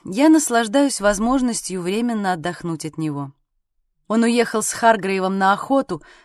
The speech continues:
к каким-то далеким соседям и должен вернуться не раньше завтрашнего вечера. Да, прежде разлука вызывала у меня совсем иные чувства.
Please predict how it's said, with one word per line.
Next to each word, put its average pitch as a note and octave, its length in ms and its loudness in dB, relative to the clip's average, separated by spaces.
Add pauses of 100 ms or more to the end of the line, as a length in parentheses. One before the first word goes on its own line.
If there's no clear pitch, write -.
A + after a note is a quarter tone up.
(140)
к - 40 -18
каким-то A3 400 -2
далеким A3 400 2
соседям F3+ 720 -2
и - 20 -8
должен G3+ 320 -4
вернуться G#3+ 480 -2
не G3 140 -4
раньше G3+ 320 -4
завтрашнего F#3 640 -4
вечера. E3 520 -8 (960)
Да, G3 400 0
прежде A3 380 -4
разлука A#3+ 460 -4
вызывала G#3 520 -2
у G#3 80 -4
меня G#3 280 -4
совсем G3+ 540 -6
иные E3 300 -2
чувства. - 560 -14